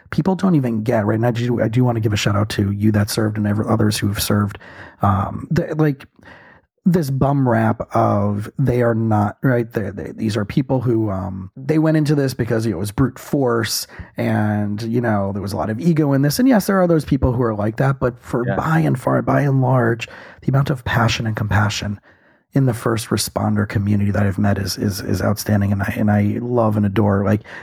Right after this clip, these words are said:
Speaker 1: it's been a struggle 'cause, like, you know, I, I'm moving, like I said, to a full cash-based practice. And I really
Speaker 2: Yeah.
Speaker 1: emotionally struggle with, like, getting rid of that one insurance panel because it's
Speaker 2: Yeah,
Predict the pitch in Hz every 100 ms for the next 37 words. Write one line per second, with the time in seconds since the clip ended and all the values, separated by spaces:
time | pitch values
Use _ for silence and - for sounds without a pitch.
0 | - 165 180 165 - 190 156 131 120 117
1 | - - 139 113 - - 120 127 135 143
2 | 131 107 107 127 202 151 123 107 - 113
3 | 107 104 104 - 62 - 120 180 - -
4 | - - - _ _ _ _ 123 123 117
5 | 123 123 131 131 123 107 - 120 110 -
6 | 151 170 139 107 107 104 110 113 120 110
7 | 107 107 104 104 - 110 104 104 101 101
8 | - 107 147 170 - 95 67 - 110 113
9 | 110 104 107 107 - - - _ _ _
10 | _ _ _ _ _ 98 95